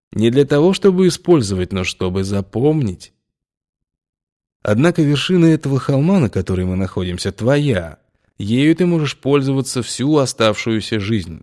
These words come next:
Я отдаю ее тебе, потому что ты сам ее нашел. Она твоя. Бери. Я засмеялся, однако Дон Хуан, казалось, был очень серьезен. Он улыбался, но, похоже, действительно верил, что дарит мне всю эту землю.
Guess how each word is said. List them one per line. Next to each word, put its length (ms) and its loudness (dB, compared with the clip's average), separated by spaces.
Я 300 -2
отдаю 680 -2
ее 320 -4
тебе, 460 -4
потому 320 -2
что 160 -2
ты 140 -4
сам 300 -2
ее 140 -4
нашел. 420 -8
Она 260 -2
твоя. 480 -2
Бери. 640 -2
Я 240 0
засмеялся, 840 -2
однако 420 -2
Дон 160 -2
Хуан, 380 -4
казалось, 440 -4
был 240 -4
очень 320 -4
серьезен. 580 -8
Он 200 -2
улыбался, 540 -2
но, 120 -2
похоже, 360 -4
действительно 680 -4
верил, 340 -2
что 200 -8
дарит 420 -4
мне 160 -4
всю 260 -10
эту 280 -8
землю. 440 -10